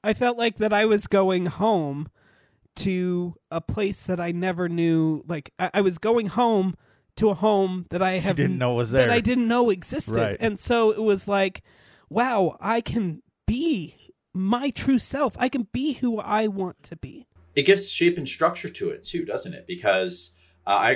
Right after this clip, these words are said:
Speaker 3: I, you know, a lot of us can remember sort of wandering in the, you know, you, you, you, maybe you have a couple of shows you like, or you have an artist you follow,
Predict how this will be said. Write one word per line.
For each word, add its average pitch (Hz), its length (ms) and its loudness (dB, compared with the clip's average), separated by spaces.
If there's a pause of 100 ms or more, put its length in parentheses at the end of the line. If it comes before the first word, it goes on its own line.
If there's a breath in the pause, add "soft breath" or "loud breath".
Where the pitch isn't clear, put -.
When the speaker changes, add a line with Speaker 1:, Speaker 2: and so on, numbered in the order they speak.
Speaker 3:
I, 120 100 -2
you 107 100 -6
know, 95 180 -4
a - 0 -
lot 123 180 2
of 123 60 -2
us 117 140 -8
can 117 100 -12
remember 110 240 -6
sort 120 180 -6
of 104 120 -2
wandering 104 640 -2
in 101 220 -10
the, 90 360 -4
you 90 80 -14
know, 85 300 -12 (320)
you, 110 380 -12
you, 107 240 -8
you, 104 180 -8
maybe 107 220 -4
you 104 120 0
have 104 140 -2
a 95 40 -8
couple 101 240 -8
of 95 80 -8
shows 98 300 -6
you 107 100 -6
like, 92 360 -2
or - 20 -8
you 90 100 -6
have 90 140 -8
an 87 60 -14
artist 87 280 -8
you - 60 -16
follow, 87 480 -6